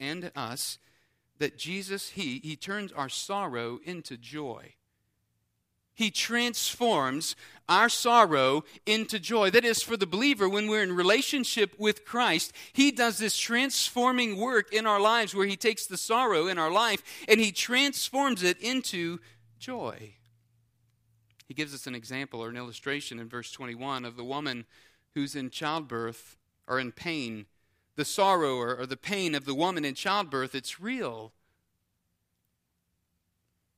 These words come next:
But what happens when the child is born? All the mothers with experience, this is your time to speak up.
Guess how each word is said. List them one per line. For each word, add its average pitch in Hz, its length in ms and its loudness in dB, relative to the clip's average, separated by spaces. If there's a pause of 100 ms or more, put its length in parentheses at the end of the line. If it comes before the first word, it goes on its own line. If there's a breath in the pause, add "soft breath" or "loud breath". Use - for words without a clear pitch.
(100)
But 160 80 -8
what 262 120 0
happens 247 300 0
when 196 120 -2
the 170 60 -2
child 170 300 -4
is 131 140 -6
born? 123 400 -10 (1800)
All 156 100 0
the 175 80 -2
mothers 165 320 -4
with 147 80 -8
experience, 123 840 -10
this - 160 -18
is 123 120 -18
your 120 200 -16 (680)
time 120 200 -8
to 113 80 -16
speak - 300 -14
up. 113 160 -14